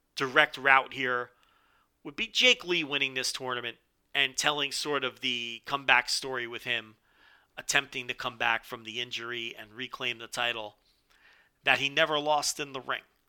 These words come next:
So I think that's what they'll do. Um, I'm glad that there, there's no voodoo murder in the mix with this. Well, I guess, um,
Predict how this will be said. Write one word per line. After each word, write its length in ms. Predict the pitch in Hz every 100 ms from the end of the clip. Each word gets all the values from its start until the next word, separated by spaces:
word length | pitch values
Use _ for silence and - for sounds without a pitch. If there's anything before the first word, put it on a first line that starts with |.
| _ _ -
So 400 | - 117 95 90 _ _ _ _ _
I 80 | 117
think 220 | - 131
that's 240 | 135 131
what 140 | 127 -
they'll 160 | 107 -
do. 260 | 135 147 - _ _ _ _ _ _ _
Um, 360 | 131 117 107 _ _ _ _ _ _ -
I'm 200 | 131 127
glad 460 | 127 139 151 165
that 180 | 160 -
there, 160 | 135 123
there's 240 | 123 120 123
no 200 | 135 127
voodoo 440 | 110 147 156 147
murder 540 | 131 127 139 156 160
in 120 | 160 143
the 60 |
mix 540 | 147 151 - - - - _ _ _ _ _ _ _ _ _
with 260 | 131 127
this. 200 | 139 135
Well, 340 | - 190 185 175
I 120 | 151
guess, 420 | 147 143 - - -
um, 460 | 143 123 113 104